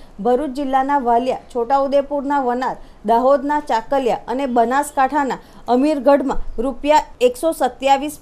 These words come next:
પોઇન્ટ અઠ્ઠાવન કરોડના ખર્ચે નિર્માણ પામનાર ચાર ટ્રાઇબલ ઔદ્યોગિક પાર્ક, વલસાડ જિલ્લાના કઠવાડી દાંતી ખાતે રૂપિયા નેવ્યાસી પોઇન્ટ અઠ્ઠાણું કરોડના ખર્ચે આકાર લેનાર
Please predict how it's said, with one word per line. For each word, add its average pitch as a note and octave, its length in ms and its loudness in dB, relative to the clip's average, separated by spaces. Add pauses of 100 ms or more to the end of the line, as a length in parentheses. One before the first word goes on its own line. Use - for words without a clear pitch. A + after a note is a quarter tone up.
પોઇન્ટ C#4+ 300 -4
અઠ્ઠાવન C#4 440 -4
કરોડના B3+ 460 0
ખર્ચે C4+ 320 -2
નિર્માણ B3+ 500 -2
પામનાર B3 320 -2 (160)
ચાર C4+ 220 2
ટ્રાઇબલ A#3+ 520 -2 (120)
ઔદ્યોગિક B3 520 -2
પાર્ક, - 160 2 (320)
વલસાડ B3+ 540 4
જિલ્લાના C#4+ 440 2 (120)
કઠવાડી C4 500 2 (180)
દાંતી A#3+ 440 0
ખાતે C#4+ 260 2 (440)
રૂપિયા C#4+ 420 -4 (180)
નેવ્યાસી B3+ 600 -2
પોઇન્ટ D4 320 -6
અઠ્ઠાણું C#4+ 380 -4
કરોડના C4+ 400 0
ખર્ચે C4+ 400 0
આકાર C4+ 440 2
લેનાર C#4 360 -2